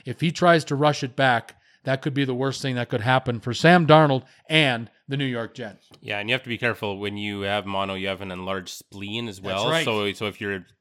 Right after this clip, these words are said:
Speaker 1: It's a great
Speaker 2: tackle,
Speaker 1: point.
Speaker 2: then yeah, yeah, you gotta really be
Speaker 1: You
Speaker 2: careful.
Speaker 1: great point.
Speaker 2: Yeah. Okay, uh, Deadspin at Deadspin, report, "Triple Crown winner justify failed drug test ahead of Kentucky Derby." Well, who, who would put it,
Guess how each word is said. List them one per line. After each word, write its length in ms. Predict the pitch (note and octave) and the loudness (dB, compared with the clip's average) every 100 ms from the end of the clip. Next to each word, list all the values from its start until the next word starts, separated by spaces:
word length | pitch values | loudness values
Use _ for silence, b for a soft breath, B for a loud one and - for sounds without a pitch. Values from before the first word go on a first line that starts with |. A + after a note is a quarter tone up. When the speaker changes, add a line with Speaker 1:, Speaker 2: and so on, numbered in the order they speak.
| _ _ | _ _
Speaker 1:
It's 100 | C3 | -2
a 20 | |
great 200 | G#2+ A#2 | 0 2
Speaker 2:
tackle, 180 | C#3 C#3+ | 2 2
Speaker 1:
point. 200 | C3+ A2+ | 0 -2
Speaker 2:
then 140 | G2 | -4
yeah, 120 | G2 F#2 | -4 -4
yeah, 100 | F2+ | -6
you 120 | F2 | -8
gotta 160 | F2+ | -10
really 180 | F2 F2+ | -10 -12
be 120 | E2 | -14
Speaker 1:
You 120 | - A#2+ | -8 -8
Speaker 2:
careful. 160 | G2+ | 0
Speaker 1:
great 260 | C3+ D#3 D3 | 4 4 4
point. 320 | C3+ A#2 G#2+ | 2 0 -8
Speaker 2:
Yeah. 160 | F#2+ F2+ _ b b b | -14 -16 _ b b b
Okay, 280 | B2 D3 C#3+ | -8 -4 -4
uh, 160 | - A2 | -4 -8
Deadspin 400 | G#2 A#2 - A#2+ | -6 -8 -8 -10
at 100 | G#2 | -8
Deadspin, 440 | A#2+ A2+ B2+ A#2+ | -8 -8 -10 -8
report, 400 | G#2 - C#3 G#2+ | -8 -8 -8 -8
"Triple 260 | - D3+ C3 | -10 -10 -10
Crown 340 | - C3+ B2+ | -6 -4 -2
winner 180 | B2 A#2+ | -4 -6
justify 640 | G2 A#2 A#2 B2 - G#2+ G2 | -6 -6 -6 -8 -4 -4 -4
failed 400 | - B2+ A#2 G2 | -6 -4 -6 -6
drug 320 | G#2+ A2+ G#2+ | -4 -4 -4
test 320 | A#2+ G2 - | -8 -8 -8
ahead 180 | G#2 A2 | -8 -8
of 100 | G2 | -8
Kentucky 400 | G#2+ A2 G2+ G2 | -10 -8 -10 -10
Derby." 440 | F#2+ G2 F2+ D#2 b b b b - | -10 -10 -12 -18 b b b b -2
Well, 400 | A3 F#3 B2+ B B - | 4 4 4 B B 0
who, 200 | C4 - B2+ | 2 2 -2
who 160 | - D4 | -2 2
would 180 | G3 - | 2 2
put 180 | F#3 | 0
it, 160 | C#3+ | 0